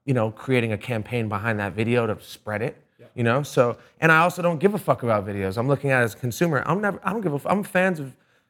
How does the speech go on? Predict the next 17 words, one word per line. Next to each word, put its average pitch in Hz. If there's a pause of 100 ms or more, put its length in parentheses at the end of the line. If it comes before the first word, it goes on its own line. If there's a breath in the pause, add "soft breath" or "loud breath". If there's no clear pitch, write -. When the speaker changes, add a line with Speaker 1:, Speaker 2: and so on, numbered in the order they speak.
(200)
Speaker 1:
X 156
Y 175
Z, 156
Weeknd, 139
Drake, 139
Future, 139
all 156
these 127
guys. 92
I 95
don't 170
give 107
a 95
fuck 95
about 92
their 87
videos. 92